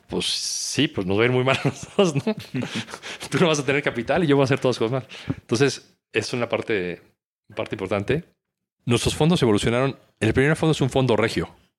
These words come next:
¿no? Noventa y cinco por ciento de nuestras inversiones son regios. Y no, ni Eric ni yo somos regios. Pero, a ver, algo que los dos vivimos en Monterrey en una época de nuestras vidas, y algo que a mí me gusta mucho de Monterrey es que es un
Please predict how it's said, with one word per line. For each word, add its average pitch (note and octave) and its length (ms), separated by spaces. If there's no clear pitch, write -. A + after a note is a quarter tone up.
¿no? C#3+ 200
Noventa G#2 160
y G#2 40
cinco C#3+ 100
por B2 60
ciento - 0
de - 80
nuestras A#2 120
inversiones G#2+ 260
son G#2+ 120
regios. F2 360
Y G#2+ 100
no, G2 120
ni F#2+ 320
Eric G#2+ 160
ni G2 80
yo G2 60
somos F#2+ 180
regios. D#3 300
Pero, A2+ 340
a A2+ 80
ver, A2 240
algo C#3 280
que G2 300
los A2+ 160
dos C#3 100
vivimos C#3+ 180
en A#2+ 80
Monterrey G#2+ 280
en A2 100
una A2 140
época G2+ 140
de F#2 40
nuestras F2+ 200
vidas, B2 320
y A#2 100
algo C3+ 220
que G#2+ 140
a G2+ 40
mí A2+ 120
me A#2+ 80
gusta A2+ 240
mucho A2 180
de G#2 80
Monterrey G2 380
es G#2+ 120
que - 80
es - 120
un A2+ 320